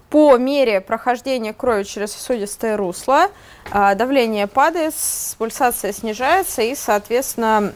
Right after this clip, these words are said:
м, самым большим сопротивлением обладают как раз-таки артериолы. Ам, и в них происходит самое большое падение давления и, э, ну,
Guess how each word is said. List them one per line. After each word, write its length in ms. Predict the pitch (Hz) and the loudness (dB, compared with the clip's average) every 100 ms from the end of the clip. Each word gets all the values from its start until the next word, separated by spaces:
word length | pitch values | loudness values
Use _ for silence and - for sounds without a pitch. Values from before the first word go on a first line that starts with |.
| - | -6
м, 500 | 190 190 190 185 190 | -4 -2 -2 -2 -4
самым 480 | - 269 247 214 202 | 0 0 0 -6 -2
большим 720 | 220 247 - 277 233 185 - - - _ - | -2 -2 -8 -6 -6 -8 -12 -20 -20 _ -12
сопротивлением 720 | - 226 233 240 247 349 403 240 | -10 -6 -6 -2 0 2 2 0
обладают 500 | 214 214 214 226 202 | 2 0 4 2 2
как 160 | 202 | -4
раз-таки 380 | 254 226 - - | -2 -2 -2 0
артериолы. 760 | 214 208 247 226 208 185 233 381 - - - - - - | 0 0 -2 0 2 2 2 -2 -8 -20 -20 -20 -20 -4
Ам, 760 | 202 214 208 202 196 196 170 - - | 0 4 4 4 2 -2 -6 -12 -14
и 220 | 170 240 | -6 -4
в 80 | 220 | -2
них 240 | 247 339 - | 0 0 2
происходит 560 | 226 - 247 247 233 | 0 2 0 0 0
самое 400 | - 240 226 208 | 0 0 2 0
большое 360 | 202 214 - 196 | 0 -2 0 0
падение 460 | 226 208 220 196 | 0 0 0 -2
давления 680 | 190 202 214 302 381 311 240 - | 0 0 0 -2 0 -2 -2 -6
и, 500 | 208 240 247 247 226 | -6 -4 -2 2 4
э, 960 | 208 202 185 170 - - - - - - | 4 2 0 -2 -6 -8 -10 -10 -10 0
ну, 240 | 202 | 0